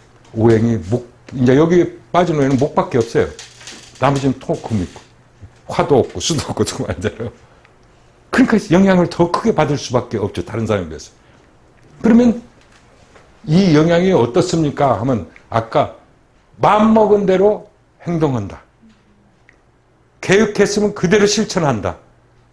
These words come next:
여기는 또 이, 이건 나중에 해서 보면 이판사판 죽기 살기로 끝장을 봐야 돼. 제가 금방 쉬는 시간에 간식 먹으면서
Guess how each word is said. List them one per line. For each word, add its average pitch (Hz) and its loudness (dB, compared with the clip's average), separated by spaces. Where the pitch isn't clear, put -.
여기는 190 0
또 175 -6
이, 143 -4
이건 143 -4
나중에 120 -2
해서 113 -6
보면 120 -4
이판사판 123 -2
죽기 - -8
살기로 87 -6
끝장을 269 2
봐야 90 -6
돼. - -20
제가 113 -4
금방 110 -2
쉬는 139 -4
시간에 98 -2
간식 113 -4
먹으면서 90 -8